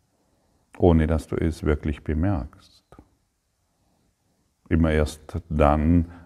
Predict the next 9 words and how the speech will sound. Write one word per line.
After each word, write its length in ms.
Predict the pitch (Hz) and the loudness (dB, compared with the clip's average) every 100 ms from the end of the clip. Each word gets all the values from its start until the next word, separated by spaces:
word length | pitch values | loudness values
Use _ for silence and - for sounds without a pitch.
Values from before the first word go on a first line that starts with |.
| - | -4
wenn 160 | 82 | 0
du 120 | 78 73 | 2 2
in 140 | 78 | 2
Situationen 840 | 82 76 78 76 - 80 78 76 76 | 0 0 0 -2 0 0 2 0 0
kommst, 640 | 80 78 82 87 - - - _ _ | 0 2 0 -2 -8 -20 -20 _ _
in 160 | 82 76 | -4 0
denen 320 | 78 76 73 | 2 2 0
du 440 | 76 73 73 73 - - | 0 0 0 0 -4 -14
früher 680 | - - 78 76 73 71 | -14 -2 0 2 2 0